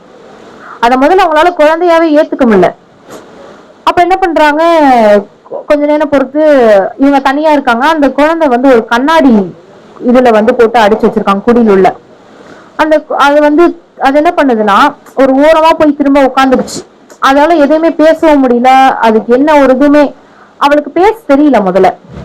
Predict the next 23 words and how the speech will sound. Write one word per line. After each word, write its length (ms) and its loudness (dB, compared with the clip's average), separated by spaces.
அவன் 180 0
என்ன 160 -2
பண்றாங்க, 460 0
இந்த, 560 0
இதை 140 0
வந்து 220 -2
டெஸ்ட் 280 -2
பண்ணணும். 420 0
அது 180 -2
வந்து 180 0
ஒரு 140 2
ஆராய்ச்சியகம். 720 0
அந்த 240 -2
ஆராய்ச்சியகத்துல 760 0
வந்து 260 0
நிறைய 440 0
வந்து 560 2
சாதனை 320 0
பண்ணிருக்காங்க. 680 -2
இதையும் 340 2
ஒரு 180 2
சாதனையா 480 -2
பண்ணணும். 480 2